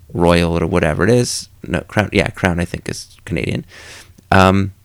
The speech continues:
but I already poured Jack Daniels, so that's what I'm gonna do. I'm gonna be drinking my Jack Daniels first, and then we'll see how it goes as I get further through the work. Um, so last time we talked, I was teasing that I was going to be reading the new Margaret Atwood book called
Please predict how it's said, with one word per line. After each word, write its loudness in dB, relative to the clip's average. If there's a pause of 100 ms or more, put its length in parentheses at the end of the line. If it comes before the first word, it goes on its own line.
(160)
but 8
I 10
already 8
poured 4
Jack 4
Daniels, 2
so 2
that's -2
what 4
I'm 2
gonna 0
do. -2
I'm -2
gonna 0
be 0
drinking -2
my 2
Jack 2
Daniels 2
first, 2
and 2
then 4
we'll 2
see 2
how 2
it -4
goes 2
as -8
I -2 (420)
get 2
further 6
through 2
the 2
work. 2 (680)
Um, 6 (100)
so 6
last 6
time 4
we 4
talked, 2
I 2
was 2
teasing 4
that 4
I 4
was 0
going 2
to -8
be 2
reading 0
the -4
new 2
Margaret 2
Atwood 2
book -2
called -2